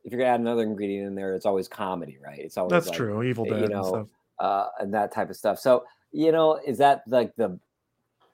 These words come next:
Speaker 1: the best mix for a Batman movie? I think he gets genre. I think he does genre very well. I think he, I think he would have a take on Batman, um,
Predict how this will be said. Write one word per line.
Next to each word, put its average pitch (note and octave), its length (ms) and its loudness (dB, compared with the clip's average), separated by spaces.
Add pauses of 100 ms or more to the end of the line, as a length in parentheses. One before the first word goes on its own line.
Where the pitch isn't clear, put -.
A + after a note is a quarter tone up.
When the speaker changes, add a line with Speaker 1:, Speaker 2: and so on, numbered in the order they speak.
(140)
Speaker 1:
the A2+ 80 -4
best A2 560 -4
mix D3 380 -2
for D3+ 260 0
a C#3+ 60 0
Batman D3+ 540 2
movie? D#3+ 520 0 (960)
I C3 200 4
think E3 180 2
he D3+ 80 2
gets C#3 200 4
genre. B2 600 2
I A2 60 2
think A#2+ 120 -4
he C3 60 -2
does A2+ 200 4
genre A2 640 2 (100)
very G2+ 220 0
well. G2 360 2
I G#2+ 80 0
think B2+ 200 -8
he, B2+ 280 -2 (320)
I B2 140 4
think D3+ 300 -4
he C#3+ 340 0
would B2+ 180 4
have A#2 260 6
a G#2 80 0
take A2 360 -2
on F#2+ 280 -4
Batman, F#2+ 680 -2 (460)
um, F#2+ 580 -2